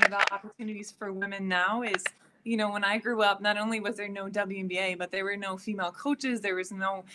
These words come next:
female officials, there were no women in the front office, and now this is standard operating procedure across the board, not just for the N B A,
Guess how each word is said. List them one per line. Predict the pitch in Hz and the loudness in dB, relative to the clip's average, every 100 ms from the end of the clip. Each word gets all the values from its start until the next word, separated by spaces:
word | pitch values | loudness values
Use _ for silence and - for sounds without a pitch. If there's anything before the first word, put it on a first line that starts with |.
| - | -20
female | - 240 220 185 | 0 4 6 4
officials, | 180 - 277 277 247 | 2 2 2 4 2
there | 202 | 2
were | 196 | 2
no | 208 | 2
women | 220 214 214 214 | 2 4 4 4
in | 202 | 0
the | 185 | -4
front | 185 202 - | 0 0 4
office, | 196 233 240 240 240 | 6 6 4 -2 2
and | 220 214 | 2 6
now | 214 226 226 | 8 8 6
this | 220 226 | 0 -2
is | 226 | -8
standard | - - 214 220 220 - | -8 -2 0 2 0 2
operating | 185 214 214 214 214 190 | 4 2 2 -2 -2 -8
procedure | - - 220 226 202 190 - - - - | -12 -6 -2 0 2 0 -2 -20 -16 -8
across | 226 - 233 226 | -6 6 8 8
the | - | 4
board, | 214 208 196 | 0 2 0
not | 196 269 285 | 0 -2 0
just | 233 - | -2 -2
for | 196 | -2
the | 190 - | 0 2
N | 214 220 | 2 4
B | 240 | 2
A, | 254 294 | 2 0